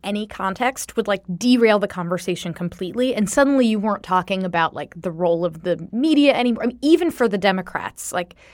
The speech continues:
you'd bring up Donald Trump and suddenly the conversation would just be like, "Oh my God, Donald Trump." And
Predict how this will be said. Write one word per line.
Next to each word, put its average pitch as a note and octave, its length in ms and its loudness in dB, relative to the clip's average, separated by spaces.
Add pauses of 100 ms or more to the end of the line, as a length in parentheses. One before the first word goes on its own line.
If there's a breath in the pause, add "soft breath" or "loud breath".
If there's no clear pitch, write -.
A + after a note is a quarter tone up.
(160 soft breath)
you'd G3+ 140 0
bring A#3+ 200 4
up A#3 100 -2
Donald G3 260 0
Trump F#3+ 240 -4
and E3+ 100 -10
suddenly A#3 340 2
the G3+ 80 -2
conversation F3 600 -4
would E3+ 80 -6
just - 220 -6
be F3+ 100 -4
like, D#3+ 240 -4
"Oh F3 100 -2
my F3+ 140 -4
God, F#3 240 -2
Donald E3 340 -8
Trump." E3 300 -2
And A3 220 2